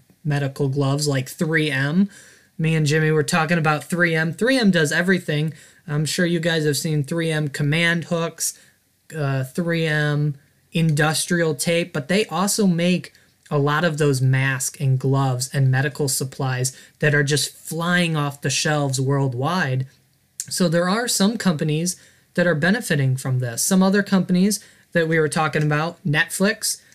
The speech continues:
obviously, you're not going out to the movie theaters. You're not going out, uh, on date nights. Uh, in theory, you're gonna stay home and watch Netflix. You're gonna stay home and watch Hulu.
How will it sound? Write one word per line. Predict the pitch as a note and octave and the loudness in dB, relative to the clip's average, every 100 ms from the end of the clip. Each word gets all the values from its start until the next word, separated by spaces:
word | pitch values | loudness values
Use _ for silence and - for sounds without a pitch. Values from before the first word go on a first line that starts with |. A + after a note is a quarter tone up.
| _ | _
obviously, | D3 D3+ E3 D3+ E3+ F3+ | -4 0 0 0 0 2
you're | E3+ D3+ | 2 2
not | D#3 F3 | 2 2
going | G3+ F#3+ | 2 2
out | F3+ F3+ | 2 0
to | F3 | 0
the | |
movie | D#3+ D#3+ D#3 D3+ | 2 0 0 -4
theaters. | C#3 D3+ D3 D3+ C#3 | -2 0 2 2 0
You're | C#3 | 0
not | C3+ C#3+ - | 0 -2 -2
going | D#3+ D3+ C#3+ | -2 0 0
out, | C#3+ D3 D3 _ _ _ - | -2 -4 -10 _ _ _ -6
uh, | C#3+ C3+ | -2 -2
on | D3 D3 | -2 -2
date | C#3 D3 D3 D3+ | 0 2 2 0
nights. | D3+ C#3+ C#3+ - - - | -2 0 -2 -4 -6 -6
Uh, | D#3 C#3 C3+ C3 C3+ _ | -2 0 0 -2 -6 _
in | - D#3+ D3 | -4 -2 -2
theory, | C3+ - E3+ D#3 D3 E3 | -2 -2 0 2 0 0
you're | D#3 D3+ | -2 0
gonna | D#3+ D#3 | 0 -2
stay | - D3+ F3 | -2 0 0
home | F3+ D3 D3+ F3 | 0 0 -2 -4
and | D#3+ C#3+ | -2 -2
watch | C3 C3 | -2 -2
Netflix. | F3+ G3 - C#3+ B2 - | -2 -2 -2 -8 -8 -4
You're | C3+ | -2
gonna | C#3 | 0
stay | C#3+ - C#3+ | 0 -2 -4
home | D#3+ D3+ D#3+ | -2 -2 -2
and | D#3+ | -2
watch | C3+ C3+ C3+ | -2 -2 -2
Hulu. | F#3+ G3+ D3+ C3 | 2 2 2 -2